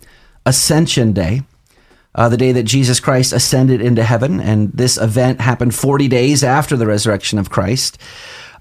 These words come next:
Um, one of the things that I believe that we as the modern church need to recover is the importance of, of doctrine. Um, and that starts with what knowing doctrine is. Um, the early church deeply cared about doctrine.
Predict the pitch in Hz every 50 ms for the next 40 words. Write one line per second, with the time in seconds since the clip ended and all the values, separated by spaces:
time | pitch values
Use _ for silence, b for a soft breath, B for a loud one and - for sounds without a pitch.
0 | - 131 123 120 113 117 120 120 139 165 190 214 190 175 160 131 - 151 151 151
1 | 139 120 139 131 135 127 123 127 131 135 131 117 123 95 110 127 135 139 127 113
2 | 123 117 117 123 123 120 113 - - 131 - - - 127 127 120 113 110 113 -
3 | - 151 139 127 123 - - 120 120 107 - 120 113 107 - - 135 104 - 113
4 | 113 - - - - 127 120 113 110 107 - - - - - 110 117 113 104 -
5 | 135 147 165 - - 107 76 73 90 - - B B B B B B B B -
6 | 113 110 110 117 123 127 107 - - - 143 135 123 107 - - - 123 123 117
7 | - - 110 117 - - 113 117 113 110 113 110 110 110 110 - - - 98 113
8 | 90 98 - - 107 98 92 80 123 113 76 73 90 - - - - 101 98 92
9 | 87 82 67 - _ - 113 - 143 147 143 135 135 - 147 120 107 107 - 139
10 | 143 156 147 147 147 139 139 - 143 131 131 135 131 139 139 - - 135 131 135
11 | 135 - 143 147